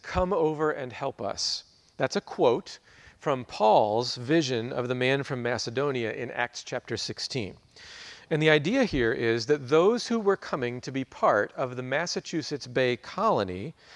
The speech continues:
had a kingdom mindset, a missionary mindset.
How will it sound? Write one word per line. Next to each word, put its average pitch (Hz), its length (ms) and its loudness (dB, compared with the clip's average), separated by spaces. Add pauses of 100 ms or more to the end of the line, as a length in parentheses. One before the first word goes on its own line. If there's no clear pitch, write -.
(220)
had 156 280 4
a 143 120 4
kingdom 170 640 0
mindset, 151 600 -2 (120)
a 131 80 -4
missionary 131 800 -2
mindset. 139 640 0